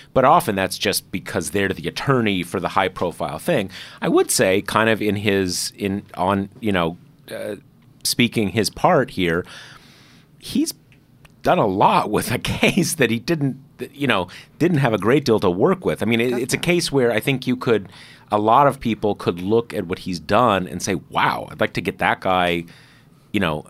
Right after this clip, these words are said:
Speaker 1: advocating my case. Normally, I, I guess his, his, his main business is, like, class action lawsuits. So he is, he has demonstrated,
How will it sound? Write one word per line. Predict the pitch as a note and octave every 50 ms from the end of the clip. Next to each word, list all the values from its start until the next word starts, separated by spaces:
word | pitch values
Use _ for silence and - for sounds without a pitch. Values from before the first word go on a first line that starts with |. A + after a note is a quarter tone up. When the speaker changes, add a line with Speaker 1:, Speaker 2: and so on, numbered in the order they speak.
| - - -
Speaker 1:
advocating | F2+ G#2 G2+ G#2+ - - A#2+ G2 F2+ F2
my | F#2 G2+ A#2 B2+
case. | C#3+ - F2+ F2+
Normally, | A2 A#2+ C#3+ E3+ F3 D#3 B2+ A2
I, | - G#2+ G#2 G2+ - A#2+
I | A#2
guess | G2 C#3+ D3 C#3+ -
his, | - A2+ G2 F2 - -
his, | G2 G#2 F#2 E2 D#2+ -
his | F2 F#2+ E2+
main | A2+ D3 F3+ E3
business | A2+ G2 E2+ F2+ F#2+ E2
is, |
like, | F2 E2 -
class | - - G#2 F#2 F2+ - -
action | G2 F#2+ G2 - - F#2 E2
lawsuits. | D#2 C#2 C2+ - - - - - - - - - - - - - - -
So | - - C3 A#2 G#2+ G2+
he | F2+ - - - C3+ B2+
is, | B2 A#2+ A2 - - -
he | - - C3+ C#3 C#3
has | C#3+ B2+ G#2
demonstrated, | F#2+ F#2 A#2 B2+ C#3 C#3+ C#3 B2+ - - - G#2+ G2 F#2 F#2 F2 F2+ F2 F2 E2+ E2+